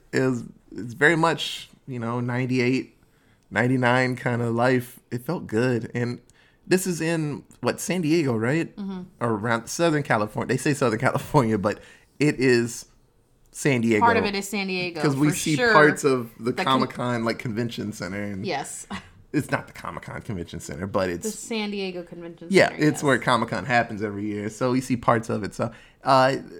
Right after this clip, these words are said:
Speaker 1: it's really good. This movie is very much a nineties film, late nineties. You can feel it. You can taste
Speaker 2: Mm-hmm.
Speaker 1: it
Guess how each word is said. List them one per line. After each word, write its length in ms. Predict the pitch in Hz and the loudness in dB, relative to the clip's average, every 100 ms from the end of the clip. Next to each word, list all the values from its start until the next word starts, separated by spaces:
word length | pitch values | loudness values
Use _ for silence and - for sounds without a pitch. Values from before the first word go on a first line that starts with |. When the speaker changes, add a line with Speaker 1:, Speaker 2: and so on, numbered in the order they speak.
| - | -4
Speaker 1:
it's 300 | 190 208 - | 2 2 2
really 320 | 120 135 113 | 4 6 4
good. 260 | 101 104 98 | 0 -4 -2
This 220 | 139 135 | -2 -2
movie 380 | 135 139 123 127 | 0 0 2 2
is 260 | 107 107 123 | 2 -2 -8
very 340 | - 123 120 | 2 4 6
much 300 | 120 120 - | 4 -2 -2
a 60 | 113 | -2
nineties 420 | 110 113 113 117 | 0 0 -2 -4
film, 380 | - 117 120 127 | -4 -4 -2 0
late 200 | 127 120 | 2 2
nineties. 460 | 120 117 120 117 - | 0 0 -2 -4 -6
You 80 | 117 | -10
can 120 | - | -10
feel 300 | - 120 117 | -6 -4 -2
it. 140 | 123 | -6
You 40 | 185 | -10
can 80 | - | -10
taste 340 | 196 127 190 | -4 -4 -4
Speaker 2:
Mm-hmm. 40 | - | -10
Speaker 1:
it 160 | - | -12